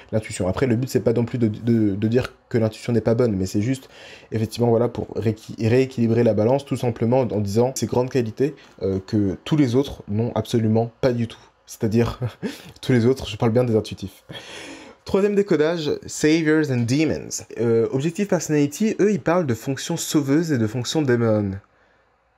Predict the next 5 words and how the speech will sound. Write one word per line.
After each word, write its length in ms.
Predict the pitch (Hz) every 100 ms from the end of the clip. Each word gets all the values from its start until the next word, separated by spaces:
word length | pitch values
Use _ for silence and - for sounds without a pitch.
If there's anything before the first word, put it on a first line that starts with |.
| -
Demon. 800 | 123 113 113 110 107 101 101 110 147 143 - 175 170 -
<laughs> 720 | 139 - 302 - - - -
Savior 400 | - 151 151 151
functions 480 | 151 151 151 165 175 - -
et, 280 | 117 113